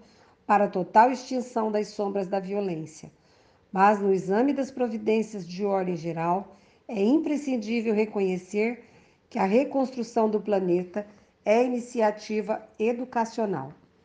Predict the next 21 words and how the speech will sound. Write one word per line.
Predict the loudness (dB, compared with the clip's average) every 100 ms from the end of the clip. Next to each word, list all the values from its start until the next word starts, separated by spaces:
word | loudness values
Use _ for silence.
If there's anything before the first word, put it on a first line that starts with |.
| _ _ _ -14 -12 -10 -12 -10 -2
É | -2
quase | 2 6 8 6
incrível, | 0 -4 -4 -2 -2 0
no | 2
entanto, | 2 0 -2 0 -2 -6 -14 -10
que | -8
o |
problema | 2 2 4 2 2 0
seja | 0 2 2 4
ainda | 2 2 0 -2
de | 0
orientação | 0 2 0 0 0 -2 -2 -2
infantil, | -2 -4 -4 -4 -6 -6 -8 _ -20 -20 _ -4
objetivando-se | 0 2 4 4 2 0 2 2 0 -2
horizontes | -2 -2 -2 -2 -4 -6
novos. | -6 -6 -8 -14 -18 -18 -20 -20 _ _ _ -4
A | -4
criança | 0 4 4 4 4
é |
o | 0
futuro, | 0 -10 -8 -8 -8